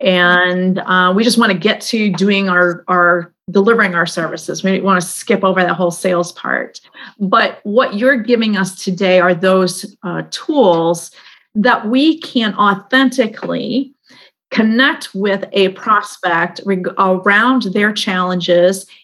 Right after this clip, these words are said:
and the solutions that we have to offer to see if it is going to be a good match.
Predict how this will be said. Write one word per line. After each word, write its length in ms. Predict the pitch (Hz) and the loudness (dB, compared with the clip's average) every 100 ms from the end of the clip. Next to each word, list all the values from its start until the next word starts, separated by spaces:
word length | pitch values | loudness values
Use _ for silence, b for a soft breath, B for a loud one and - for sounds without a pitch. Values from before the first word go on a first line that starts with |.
| - | -6
and 280 | 208 202 214 | 0 2 2
the 80 | |
solutions 600 | 190 - 202 220 240 220 190 | 0 -4 -2 -2 -2 -2 0
that 160 | - | 0
we 140 | 196 190 | 0 0
have 260 | 180 175 | -2 -2
to 100 | 170 | -4
offer 420 | 277 339 - 214 | 0 0 2 0
to 140 | 196 202 | 0 -4
see 240 | 196 311 | -4 -4
if 120 | 277 | 0
it 100 | 262 | 0
is 160 | 285 - | 2 -2
going 220 | 214 185 | -2 -2
to 100 | 175 | -2
be 120 | 170 | 0
a 80 | 165 | -2
good 240 | 160 165 165 | -2 -6 -6
match. 520 | 139 - - - | -8 -8 -10 -10